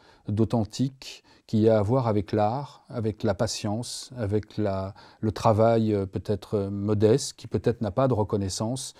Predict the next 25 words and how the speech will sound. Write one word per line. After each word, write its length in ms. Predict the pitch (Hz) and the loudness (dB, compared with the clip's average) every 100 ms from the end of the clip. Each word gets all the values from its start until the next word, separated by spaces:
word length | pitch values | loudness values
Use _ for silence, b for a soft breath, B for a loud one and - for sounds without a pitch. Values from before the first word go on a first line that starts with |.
| B B - | B B -2
dans 140 | 110 | 0
ce 160 | - 120 | 2 2
monde 480 | 110 123 143 135 - | 4 4 4 0 0
obsédé 640 | 117 - 117 107 107 131 B B B | -4 0 2 4 4 2 B B B
par 340 | 113 110 113 107 | 0 0 0 2
la 160 | 101 | 2
reconnaissance, 920 | 95 104 113 104 - 104 101 127 127 - | 2 0 0 0 -2 -4 -4 -6 -8 -4
euh, 260 | 98 95 98 B B _ | -4 -4 -8 B B _
et 100 | 107 | 2
où 100 | 107 | 2
tout 220 | 104 127 | 2 2
est 100 | 107 | 4
à 60 | 101 | 2
vendre, 500 | 95 113 120 131 95 | 6 6 6 4 0
euh, 140 | 95 | -2
parce 260 | 92 95 - | -4 -6 -6
qu'il 360 | - 110 104 92 | -2 0 0 -2
faut 160 | 104 | -4
faire, 280 | 90 113 110 | -4 -2 -2
comme 200 | - 95 | -2 -4
on 40 | 92 | -4
dirait 180 | 95 101 | -4 -4
aujourd'hui, 360 | 95 90 104 | -4 -2 0
le 80 | 104 | 2
buzz. 380 | 95 104 95 | 2 2 2